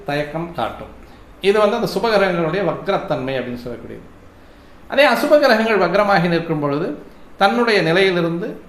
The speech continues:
மிக உன்னதமான நிலைக்கு சென்று அதிகப்படியான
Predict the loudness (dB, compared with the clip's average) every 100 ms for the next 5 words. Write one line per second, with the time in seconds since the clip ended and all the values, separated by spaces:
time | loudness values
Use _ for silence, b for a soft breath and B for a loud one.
0 | -16 -6 -2 0 0 -4 -8 -2 0 2
1 | 2 2 0 -2 -2 -6 -8 -6 -6 -8
2 | -12 -20 B B B -4 0 0 0 0
3 | 2 2 0